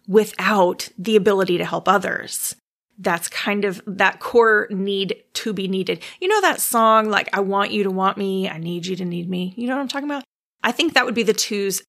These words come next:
theme song. And I can say that because your girl here is a two, a very strong, <laughs> solid two.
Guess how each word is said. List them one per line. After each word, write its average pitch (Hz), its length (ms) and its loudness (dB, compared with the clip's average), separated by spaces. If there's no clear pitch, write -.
theme 180 200 -4
song. 165 260 -2
And 208 80 0
I 208 40 2
can 220 140 -2
say 294 160 2
that 220 160 2
because 196 640 0
your 196 160 2
girl 185 240 0
here 175 340 -2
is 170 120 -4
a 175 40 -2
two, - 420 -6
a 180 40 -4
very 202 200 0
strong, 180 760 2
<laughs> - 340 -10
solid 190 920 0
two. 196 400 0